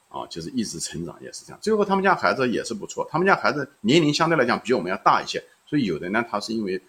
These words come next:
上山下乡，所以他们前面的老大要弱了一点，因为他那个错过了那个黄金时代。他那个老二就后来也不错，好像在当时就在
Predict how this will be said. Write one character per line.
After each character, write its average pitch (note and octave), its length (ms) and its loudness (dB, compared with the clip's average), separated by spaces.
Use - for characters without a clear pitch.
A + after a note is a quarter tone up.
上 B2+ 220 2
山 A#2 120 0
下 G#2 200 -2
乡， G2+ 340 -2
所 F2 140 -10
以 E2+ 100 -10
他 G2+ 80 -6
们 G2+ 140 -4
前 F#2 320 -8
面 C3 80 -2
的 B2+ 140 -4
老 C#2+ 200 -4
大 C#3+ 200 2
要 E2+ 140 -4
弱 G2 240 0
了 D2+ 60 -4
一 C2 60 -8
点， - 140 -20
因 F#2+ 120 -12
为 F2+ 80 -10
他 - 140 -12
那 F#2+ 100 -6
个 F2 180 -6
错 - 240 0
过 F#2 100 -4
了 E2+ 100 0
那 - 60 -12
个 F2 60 -10
黄 D#2 220 -10
金 G2 120 -10
时 - 140 -8
代。 - 100 -8
他 E3 80 0
那 F#3 80 4
个 F3+ 80 8
老 F2+ 180 4
二 A#2+ 160 6
就 B2+ 140 4
后 D#3 180 0
来 F#2+ 140 6
也 - 100 0
不 - 140 -8
错， - 220 0
好 - 60 -8
像 A2 140 0
在 C#3+ 220 4
当 D#3 200 2
时 A#2+ 180 -6
就 C3+ 160 -10
在 B2 180 -2